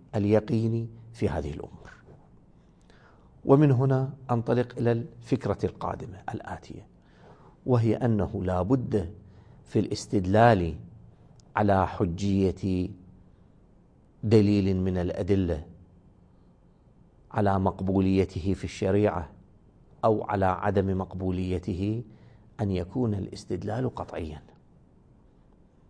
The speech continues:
سيما في إثبات الحجية. يجب أن يكون الاستدلال بحيث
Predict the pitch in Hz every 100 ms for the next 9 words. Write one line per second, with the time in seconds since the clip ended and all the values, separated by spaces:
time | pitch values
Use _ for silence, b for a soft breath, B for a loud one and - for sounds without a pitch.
0 | _ - b b b - 156 151 147 131
1 | - - - 104 85 82 85 - 58 -
2 | - - - _ - _ _ _ _ _
3 | - - _ _ _ _ _ _ _ 107
4 | 98 92 92 92 87 - 123 98 85 85
5 | - - 95 101 107 107 92 92 98 -
6 | 92 92 110 104 90